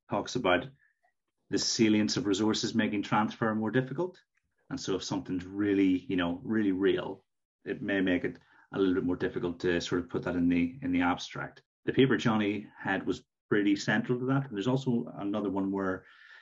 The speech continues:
they took a tiny Snoopy and put him in a doll's house and showed the, the children the, the study where these, um, where Snoopy was. Then they put a teddy bear version in a real house in the exact same place that he was in the doll's house.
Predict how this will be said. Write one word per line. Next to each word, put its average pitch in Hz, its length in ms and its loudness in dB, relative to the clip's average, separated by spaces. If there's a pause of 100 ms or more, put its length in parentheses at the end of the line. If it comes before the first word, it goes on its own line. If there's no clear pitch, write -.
(140)
they 101 320 4
took 117 300 -2
a 98 400 0 (1120)
tiny 123 460 2
Snoopy - 680 -2
and 90 120 -6
put 98 100 -4
him 98 80 0
in 101 60 -2
a 92 40 0
doll's 120 300 4
house 185 440 -4 (1160)
and 101 360 -2 (240)
showed 104 380 2
the, 95 380 8
the 95 100 2
children 95 360 0
the, 87 480 -6
the 82 80 -14
study 104 300 0
where 95 320 2
these, 90 320 -2
um, 90 320 -6
where 90 120 0
Snoopy 85 360 -2
was. 131 340 4 (400)
Then 104 120 -2
they 98 80 4
put 98 140 0
a 95 40 2
teddy 135 280 4
bear 110 180 4
version 98 280 2
in 95 80 0
a 92 40 0
real 110 220 2
house 87 340 -6
in 90 80 -4
the 90 80 0
exact 95 320 -2
same 85 240 -4
place 90 200 -2
that - 100 -4
he 82 40 0
was 87 200 -2
in 87 80 -4
the 85 60 -4
doll's 98 300 -4
house. 80 340 -6